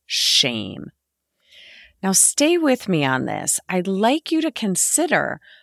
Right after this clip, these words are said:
when you feel ashamed, how do you behave? What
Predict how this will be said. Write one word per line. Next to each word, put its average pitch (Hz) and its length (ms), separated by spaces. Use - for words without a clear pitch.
when 175 260
you 262 340
feel 175 320
ashamed, 135 800
how 214 200
do 240 60
you 196 320
behave? 240 1000
What 220 240